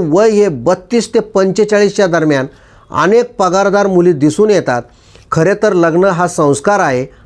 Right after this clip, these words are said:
आवड, निवड, संस्कृती, नातेसंबंध या गोष्टींऐवजी पैसा, सुख, समृद्धीचा हव्यास वाढत चालल्याने मुलांना लग्नासाठी मुली भेटत नाही. तर मुलींचे वय वाढत आहे. आता वाढलेल्या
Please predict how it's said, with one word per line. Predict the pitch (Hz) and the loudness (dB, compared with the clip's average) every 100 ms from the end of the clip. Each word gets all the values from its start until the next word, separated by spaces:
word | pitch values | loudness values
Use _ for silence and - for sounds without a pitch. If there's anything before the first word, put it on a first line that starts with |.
| - | -6
आवड, | 127 170 185 170 | 0 2 2 2
निवड, | 143 135 165 180 165 | 0 0 2 2 0
संस्कृती, | - 147 156 151 185 185 175 | -2 0 0 0 0 2 2
नातेसंबंध | 151 143 143 196 180 175 165 170 151 139 - - - | 2 0 0 0 0 0 2 2 2 0 -2 -10 -4
या | 147 190 208 | 0 0 0
गोष्टींऐवजी | 160 170 - 220 214 185 185 151 143 147 - _ | 0 -2 0 0 2 2 2 2 0 -2 -12 _
पैसा, | 160 175 185 214 196 | -2 0 0 0 -2
सुख, | 190 - 208 233 | -2 -2 0 0
समृद्धीचा | 214 196 175 175 156 175 185 | 0 0 2 0 0 -2 -2
हव्यास | 127 120 143 202 185 | -2 0 0 0 0
वाढत | 165 135 180 190 | -2 0 0 0
चालल्याने | 175 160 165 165 120 - - - | -2 0 2 2 0 -6 -20 -8
मुलांना | 131 147 170 180 196 | -2 2 2 2 0
लग्नासाठी | 190 151 139 170 175 170 131 170 | 0 0 0 0 0 -2 0 0
मुली | 147 143 165 | 2 2 2
भेटत | 117 110 170 160 | 0 -2 -2 -2
नाही. | 135 107 - - - - - - | -2 -4 -8 -20 -20 -20 -12 -2
तर | 226 | 0
मुलींचे | 190 185 226 208 226 | 2 2 2 0 0
वय | 180 202 | 2 2
वाढत | 196 160 175 214 | 2 2 0 0
आहे. | 180 131 143 - - - - | -2 -2 -4 -10 -20 -20 -8
आता | 165 214 | -4 -2
वाढलेल्या | 180 156 165 170 208 226 | 0 2 0 2 2 2